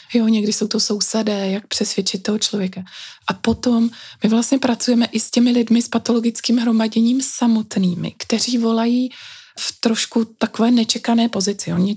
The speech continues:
volají s tím, že tam mají nějaké nepřátele, kteří jim chtějí vstoupit do toho bytu a něco tam udělat. A často těmi nepřáteli je sociální odbor, který tam někdo přivolá, aby tu situaci řešili.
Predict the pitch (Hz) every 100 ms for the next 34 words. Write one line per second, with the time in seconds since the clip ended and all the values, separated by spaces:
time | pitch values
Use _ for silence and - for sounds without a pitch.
0 | 226 269 254 180 - - 226 233 - -
1 | - 226 269 254 254 233 220 220 190 185
2 | 185 - 180 - 185 180 226 _ _ _
3 | - 226 220 220 - 208 - - 208 214
4 | 220 202 185 190 - 240 - _ - 226
5 | 208 202 190 208 196 202 190 185 - -
6 | - - - - - 208 - 233 - 226
7 | 226 220 208 - 214 202 214 208 - 190
8 | 226 208 208 190 190 208 247 277 _ _
9 | - 226 196 196 220 208 208 208 - 220
10 | 208 202 202 202 226 - - 180 - 185
11 | 214 208 208 208 196 185 175 - 208 220